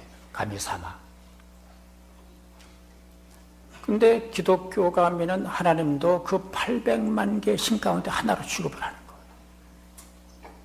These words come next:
우리가 믿는 하나님은 한 분이십니다. 전능하십니다. 유일신입니다. 다른 신과 견줄 수가 없습니다.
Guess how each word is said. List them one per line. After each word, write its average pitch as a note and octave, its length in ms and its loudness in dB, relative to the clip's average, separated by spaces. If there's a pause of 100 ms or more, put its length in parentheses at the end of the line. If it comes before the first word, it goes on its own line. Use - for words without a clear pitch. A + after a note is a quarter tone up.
(3250)
우리가 F3+ 260 8
믿는 G#3+ 320 2
하나님은 D#3 460 2
한 F#3+ 220 -2
분이십니다. - 720 -6 (600)
전능하십니다. D3 1000 0 (720)
유일신입니다. E3 1120 0 (400)
다른 G3 300 4
신과 E3+ 340 2
견줄 G3+ 340 4
수가 G#3 240 2
없습니다. - 560 -4